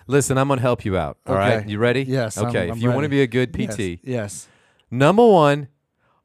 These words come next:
Speaker 1: always, always write, "Patient's not gonna make it." Okay. So
Speaker 2: Well, I would
Speaker 1: let's
Speaker 2: think being, you know, being conscious of the m-,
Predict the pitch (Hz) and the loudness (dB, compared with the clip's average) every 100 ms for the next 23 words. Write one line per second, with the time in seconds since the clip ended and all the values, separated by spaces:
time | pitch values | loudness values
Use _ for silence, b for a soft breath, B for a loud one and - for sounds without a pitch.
0 | _ 151 175 156 107 92 - _ - 139 | _ 4 6 4 2 -2 -8 _ 2 4
1 | 147 147 139 - 101 113 104 101 - _ | 6 4 0 -2 0 2 2 -2 -8 _
2 | _ _ _ _ 135 131 117 104 113 101 | _ _ _ _ -2 -2 -4 -8 -6 -6
3 | 101 92 78 71 - - _ _ _ _ | -6 -8 -10 -14 -20 -20 _ _ _ _
4 | _ 95 - 104 98 101 _ _ _ _ | _ -12 -6 -4 -4 -8 _ _ _ _
5 | _ - - 214 208 135 123 127 - 175 | _ -4 4 6 8 8 6 4 0 2
6 | 185 175 139 196 214 180 180 165 127 107 | 2 4 4 4 0 -2 -2 0 -2 -6
7 | _ _ 147 156 123 110 107 - _ _ | _ _ -10 -4 -2 -2 -6 -12 _ _
8 | 117 143 123 113 95 _ _ _ - 135 | -6 -4 -4 -6 -12 _ _ _ -10 -6
9 | 180 - 113 101 - 110 104 101 104 | -6 -6 -10 -10 -10 -10 -10 -10 -12